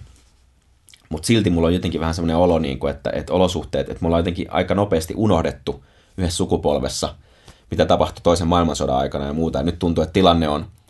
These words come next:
vähän eri, niinku maantieteellisesti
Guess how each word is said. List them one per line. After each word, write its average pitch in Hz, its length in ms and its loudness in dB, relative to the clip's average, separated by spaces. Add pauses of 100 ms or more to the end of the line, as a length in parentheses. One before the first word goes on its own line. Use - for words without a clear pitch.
(500)
vähän 87 180 4
eri, 95 380 4
niinku 90 180 0
maantieteellisesti 90 1000 2